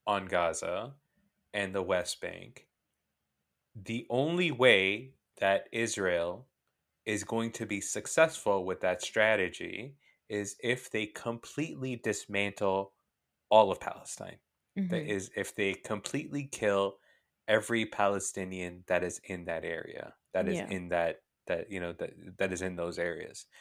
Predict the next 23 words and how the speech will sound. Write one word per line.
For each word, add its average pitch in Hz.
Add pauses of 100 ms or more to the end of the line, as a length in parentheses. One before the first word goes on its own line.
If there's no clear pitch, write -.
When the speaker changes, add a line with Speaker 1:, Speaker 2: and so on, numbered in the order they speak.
(260)
Speaker 1:
Because 131
when 113
you 104
don't 123
do 101
that, 85 (220)
wh-, 95
because 95 (440)
when 98
you, 101
sorry, 95
when 92
you 92
do 110
that, 87
when 90
you 90
drop 120
bombs 98
on 80
people, 87
when 87
you 87